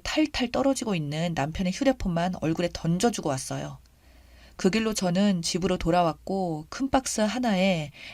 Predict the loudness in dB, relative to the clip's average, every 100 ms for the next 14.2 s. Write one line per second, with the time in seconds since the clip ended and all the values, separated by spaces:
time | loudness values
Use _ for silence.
0 | -6 2 2 4 2 2 2 2 0 0
1 | 2 2 2 2 2 0 0 0 -2 -8
2 | -16 -6 0 2 2 2 2 4 6 6
3 | 6 0 -4 -4 0 2 2 0 0 2
4 | 0 0 0 -2 -2 -4 -2 0 0 -2
5 | 0 0 0 -2 -2 -2 -4 -8 -6 -2
6 | 0 0 0 2 2 0 -6 -4 -4 -6
7 | -10 _ _ _ _ -20 -20 -2 2 2
8 | 4 2 2 0 0 0 0 -2 0 0
9 | 0 -2 -2 0 0 0 0 0 0 2
10 | 2 0 -2 -2 0 2 0 -2 -6 -18
11 | -6 0 2 2 2 -2 -2 -4 -2 -2
12 | 0 -2 -2 -2 -2 0 2 4 4 2
13 | -2 -2 -4 -2 -2 -2 -4 -6 -6 -6
14 | -6 -8